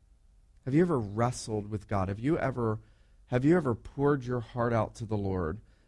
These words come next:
pleading with him for divine blessing? Have you ever cried out to him and said, "I will not let you go until you give me redemption and mercy and spiritual blessings in Jesus Christ"? You know, I think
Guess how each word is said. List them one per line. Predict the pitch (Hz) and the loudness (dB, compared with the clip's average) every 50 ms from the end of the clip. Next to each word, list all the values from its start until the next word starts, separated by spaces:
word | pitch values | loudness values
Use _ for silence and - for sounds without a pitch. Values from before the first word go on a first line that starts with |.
| _ _ _ | _ _ _
pleading | - - - - - 143 147 160 175 165 143 123 | -18 -18 -18 -8 -2 4 6 6 6 6 6 4
with | 107 87 - - | 0 -4 -6 -6
him | - 87 78 78 85 78 - - _ _ _ _ _ _ | -6 -6 -6 -6 -10 -12 -16 -20 _ _ _ _ _ _
for | - 127 | -2 -2
divine | 107 113 104 107 98 98 98 | 0 0 0 0 0 -2 -2
blessing? | 92 90 85 92 - - - - - 107 110 - _ _ _ _ _ - _ _ _ _ - _ _ _ - - - - - - | -4 -4 -6 -8 -8 -10 -14 -18 -18 -20 -20 -20 _ _ _ _ _ -20 _ _ _ _ -20 _ _ _ -20 -20 -20 -14 -6 0
Have | 123 123 | 0 2
you | 131 135 131 135 | 4 6 6 6
ever | 135 143 139 143 127 | 6 4 4 2 0
cried | 117 - - - 139 123 131 131 131 | 0 -2 -6 -2 2 4 4 4 4
out | 131 127 120 - - | 4 2 0 0 -2
to | 117 | -4
him | 107 107 107 104 104 104 101 | -2 0 0 0 -2 -2 -4
and | - 110 107 - | -4 -6 -6 -6
said, | - - 107 104 | -4 -2 -2 -2
"I | 101 | -2
will | 98 101 98 | -2 -4 -4
not | 104 104 107 110 113 - - - | -4 -2 0 0 0 -2 -2 -4
let | 113 113 - - | -6 -6 -6 -6
you | 104 104 107 | -6 -6 -6
go | 104 - 95 87 90 - 65 90 98 - - - _ _ _ _ - _ _ | -4 -4 -4 -4 -4 -4 -8 -10 -12 -16 -20 -20 _ _ _ _ -20 _ _
until | - 113 101 - 123 120 | -4 -4 -4 -2 -2 -2
you | 110 107 110 101 | -2 0 -2 -4
give | 101 - 107 110 104 107 | -4 -2 0 0 0 0
me | 110 107 107 104 | -2 -4 -4 -2
redemption | 101 104 98 95 101 98 98 95 - - - - 98 95 92 92 98 - - - - - | -4 -4 -4 -2 -2 -2 -2 -4 -6 -12 -10 -6 -4 -4 -4 -6 -8 -10 -16 -20 -18 -8
and | - 107 104 101 | -2 0 0 2
mercy | 95 95 98 95 - - - 95 85 85 80 101 - _ - _ _ _ - - - | 2 0 0 -2 -4 -8 -6 -4 -2 -2 -4 -4 -8 _ -20 _ _ _ -20 -8 -2
and | - 101 98 95 95 - - - - _ | 0 2 2 2 -2 -4 -10 -20 -20 _
spiritual | - - - - - 117 113 113 110 - 117 | -16 -16 -8 -2 2 2 2 2 0 -2 -6
blessings | 101 95 104 98 98 98 - - 98 95 92 | -4 0 2 2 2 0 -2 -4 -4 -4 -4
in | 98 92 | -4 -6
Jesus | 90 95 90 87 98 92 - - | -4 -6 -6 -6 -8 -10 -12 -10
Christ"? | - 95 85 82 - - - | -6 -4 -4 -4 -4 -6 -4
You | 123 123 | -2 -2
know, | 123 80 | 0 2
I | 117 190 | 0 0
think | 202 - 208 190 160 - - | 0 0 -2 -2 -2 -4 -8